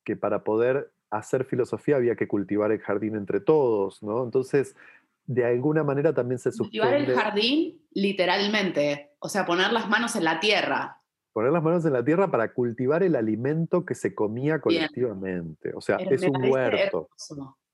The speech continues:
Speaker 2: Eso me parece bellísimo.
Speaker 1: Es muy alucinante porque se, está pensado como un huerto el jardín de Epicuro. O sea, le decimos el jardín, pero era el huerto, el quepos, ¿no? Eh, el quepos, también el paradeísos,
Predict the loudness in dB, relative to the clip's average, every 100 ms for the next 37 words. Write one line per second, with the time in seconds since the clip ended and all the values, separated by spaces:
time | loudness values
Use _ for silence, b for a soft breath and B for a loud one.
0 | -12 -8 -8 -8 -10 -10 -10 -10 -8 -8
1 | -8 -10 -10 -10 -16 b b b _ -10
2 | -2 2 4 2 0 0 0 2 0 0
3 | -2 -4 -8 -4 0 0 0 0 2 0
4 | -2 0 2 2 0 -2 0 0 0 0
5 | -2 -2 -4 -2 0 0 0 -2 -2 -4
6 | -2 -2 -2 -4 -2 0 2 0 B B
7 | B B B -4 -2 0 2 2 2 0
8 | -2 2 2 2 0 -2 -6 -20 _ -6
9 | -2 -2 -4 b b b _ -2 0 0
10 | -2 0 0 2 0 0 -4 -4 -4 -2
11 | -2 0 0 2 2 0 -2 -6 -4 -4
12 | -4 -14 -20